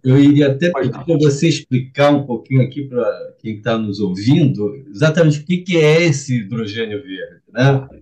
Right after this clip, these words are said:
Speaker 2: Então,
Speaker 1: Tá.
Speaker 2: então vamos, vamos por parte, né? Ele, ele é fundamental porque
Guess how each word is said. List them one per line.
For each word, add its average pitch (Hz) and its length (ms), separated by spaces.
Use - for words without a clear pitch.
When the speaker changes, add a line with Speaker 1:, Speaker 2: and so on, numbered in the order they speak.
Speaker 2:
Então, 156 460
Speaker 1:
Tá. 104 140
Speaker 2:
então 156 220
vamos, 180 380
vamos 139 500
por - 320
parte, - 460
né? 101 280
Ele, 190 640
ele 117 360
é 98 120
fundamental 131 1200
porque 113 680